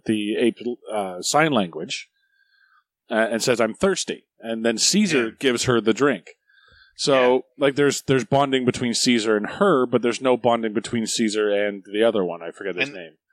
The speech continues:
Speaker 2: and there's big time bonding between her, her and the orangutan that
Speaker 1: Uh,
Speaker 2: insisted on bringing her
Speaker 1: Maurice.
Speaker 2: along.
Speaker 1: Yeah.
Speaker 2: Oh, yeah, yeah, Maurice, yeah. So, th-, why, why is she crying over this gorilla, this expendable?
Speaker 1: Yeah.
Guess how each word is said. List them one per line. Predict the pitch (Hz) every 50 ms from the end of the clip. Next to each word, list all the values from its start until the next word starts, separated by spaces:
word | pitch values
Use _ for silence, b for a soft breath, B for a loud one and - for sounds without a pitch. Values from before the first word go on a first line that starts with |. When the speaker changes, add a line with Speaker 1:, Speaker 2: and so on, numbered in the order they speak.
| - 135
Speaker 2:
and | 139 135
there's | 143 120 -
big | 147 147 139
time | - 143 139 127 113
bonding | 107 113 113 117 113 107 104
between | 107 - - - 110 110 107 104 101
her, | 95 92 104 104 107 98 - - -
her | - 110 104 104 -
and | 104 98 98 95
the | 95 90 82 73 85
orangutan | 87 87 101 131 180 185 147 - - 110 92 90 87 87 90 90 _
that | 101 98 98
Speaker 1:
Uh, | 98
Speaker 2:
insisted | 95 - 110 104 101 101 101 -
on | 131 135
bringing | 139 143 131 117 117
her | 123
Speaker 1:
Maurice. | 135 147 160
Speaker 2:
along. | 190 233 233 - 98 - _
Speaker 1:
Yeah. | 135 135 135 123 113 185
Speaker 2:
Oh, | 214 - - - - _ b b b b b b _
yeah, | - 180 175 147 - - - _ _
yeah, | 127 147 143
Maurice, | 120 127 170 233 220 175 - - 170
yeah. | 196 160 110 - B B B B B B B B B
So, | - - 170 165 165 160 87
th-, | 120 131 - - _ _ _ _ _ _ _ _ _ _ _ _ _ _ _ _ _ _ _ _
why, | _ 160 117 139 160 156 - - _ _ _ _ _ _ _ _ _ _ _ _ _ _ _ _ _ _
why | 147 127 110 120 139 151 165 165
is | 165 160 160 147
she | - 165 147
crying | - - 160 156 151 156 156
over | 156 156 147 143
this | 143 139 - -
gorilla, | - - 123 117 127 165 190 147 107 104 107 123 - _ _ _ -
this | 110 107 -
expendable? | 120 110 - - - 135 185 165 117 95 87 85 - _ _ _ _ _
Speaker 1:
Yeah. | 135 143 151 139 113 101